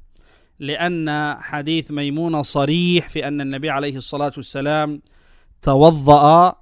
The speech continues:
بفضلها رضي الله عنها. إذن عرفنا الآن أن الصواب هو مذهب الجماهير،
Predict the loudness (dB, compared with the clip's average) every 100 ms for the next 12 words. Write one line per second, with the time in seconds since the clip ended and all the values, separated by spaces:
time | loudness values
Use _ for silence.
0 | _ _ -12 -8 -2 -2 0 -2 0 2
1 | 2 2 0 _ _ _ _ -6 -4 -2
2 | -4 -4 -2 0 0 0 -2 -2 -2 -4
3 | -6 -8 _ _ _ _ _ _ _ _
4 | -4 0 2 6 4 4 2 2 2 2
5 | 0 -2 -6 -6 -4 -2 2 2 2 -4
6 | -4 -4 -4 -6 -4 -4 -4 -2 -2 -4